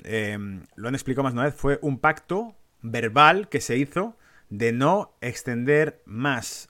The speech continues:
bases militares, armamento de la otan hacia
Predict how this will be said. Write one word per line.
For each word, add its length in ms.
bases 880
militares, 760
armamento 500
de 80
la 80
otan 360
hacia 480